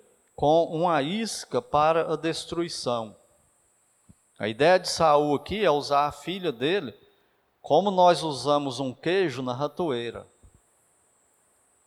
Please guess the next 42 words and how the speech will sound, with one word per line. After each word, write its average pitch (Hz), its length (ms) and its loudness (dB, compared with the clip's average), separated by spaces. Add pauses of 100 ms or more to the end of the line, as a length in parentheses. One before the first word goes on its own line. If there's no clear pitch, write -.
(180)
A 107 100 -6
gente 151 100 -2
tá 156 80 -2
pensando 139 540 -2
bem 135 260 -2
do 123 100 -6
queijo? 160 540 -6 (920)
Não, 240 80 -6
a 139 40 -2
gente - 100 -6
tá 165 120 2
nem 202 160 -4
aí 214 180 -2
pro 170 160 -6
queijo. 135 520 -6 (760)
Se - 100 -12
o - 40 -6
rato 139 320 0
vai 131 140 0
comer 127 320 -4
o 117 60 -4
queijo, 135 360 -6
se - 160 -12
não 117 180 -12
vai. 117 400 -2 (880)
A - 60 -12
gente 131 200 -6
vai, 147 260 0
se - 180 -8
sobrar 135 580 2
queijo, 143 280 -6
depois 139 360 -4
a 147 60 -8
gente 147 180 -12
joga 147 280 0
fora. 139 400 -2
Não 127 60 -6
tá 156 120 -4
nem 240 200 -6
aí 170 140 -4
pro 160 180 -10
queijo. 131 520 -6